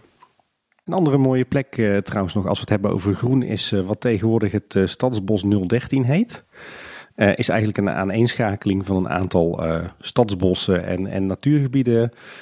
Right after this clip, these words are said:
in de, de zuidwesthoek van, eh, van Tilburg. Eh, het, het wandelbos maakt er bijvoorbeeld onderdeel van uit en, eh, de Oude Warande. Oude Warande is, eh, een, een heel oud sterrenbos met, eh, met een hele bijzondere lanenstructuur.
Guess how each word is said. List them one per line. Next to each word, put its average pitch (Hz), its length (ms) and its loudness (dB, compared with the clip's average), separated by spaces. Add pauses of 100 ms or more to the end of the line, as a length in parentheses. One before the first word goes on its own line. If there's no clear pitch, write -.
(140)
in 107 220 2
de, 95 300 2
de 92 160 -2
zuidwesthoek 104 840 0
van, 110 320 0
eh, 107 120 0
van 117 160 0
Tilburg. 123 580 2 (520)
Eh, 87 760 2
het, - 200 -4
het 98 240 -4
wandelbos 113 520 2
maakt 101 200 -2
er - 60 -8
bijvoorbeeld 98 400 0
onderdeel 95 360 0
van 90 160 -6
uit 90 240 0
en, 90 220 -4
eh, 85 100 -4
de 85 100 -2
Oude 101 240 2
Warande. 110 460 0 (160)
Oude 113 260 0
Warande 98 400 0
is, - 180 -6
eh, 101 80 2
een, 95 300 0
een 104 200 -2
heel 113 280 0
oud 104 240 -2
sterrenbos 127 760 2 (600)
met, - 260 -2
eh, 98 100 4
met 95 180 0
een 95 80 -2
hele 107 220 0
bijzondere 95 580 -2
lanenstructuur. 117 920 2